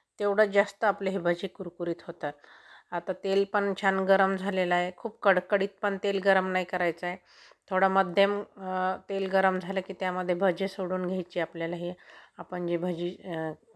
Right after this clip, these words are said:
करत आहोत उपवासाची, आणि खालीवर करत राहायचं. थोडंसं गॅस कमी जास्त करायचा, कारण हे साबुदाणा असल्यामुळे थोडंसं कढईला चिटकू शकते. तर हलक्या हाताने थोडंसं काढून घ्यायचं, कमी जास्त गॅस करत, फुल गॅस नाही करायचा आणि खूप कडकडीत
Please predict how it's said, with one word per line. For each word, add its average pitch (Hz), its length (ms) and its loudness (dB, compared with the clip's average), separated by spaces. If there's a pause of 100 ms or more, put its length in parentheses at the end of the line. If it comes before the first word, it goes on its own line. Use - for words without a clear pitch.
(100)
करत 165 260 -4
आहोत 160 180 0
उपवासाची, 165 600 -8 (540)
आणि 190 380 0 (140)
खालीवर 220 420 6
करत 175 360 0
राहायचं. 151 300 -8
थोडंसं 196 460 -2
गॅस 190 280 4
कमी 190 320 -4
जास्त 190 400 -2
करायचा, 180 360 -2
कारण 180 340 2
हे 196 160 -6
साबुदाणा 175 760 0 (580)
असल्यामुळे 196 500 0
थोडंसं 190 320 -2
कढईला 190 440 4
चिटकू 196 380 -8
शकते. - 380 -10 (440)
तर 196 40 -6
हलक्या 190 340 2
हाताने 190 340 0
थोडंसं 202 360 -2
काढून 185 420 0
घ्यायचं, 175 340 -8
कमी 180 240 -6
जास्त 180 280 -8
गॅस 180 340 -2
करत, 190 240 -4 (480)
फुल 240 220 2
गॅस 220 300 8
नाही 214 160 -2
करायचा 180 420 -2
आणि 190 260 -4
खूप - 180 -16
कडकडीत 190 420 -2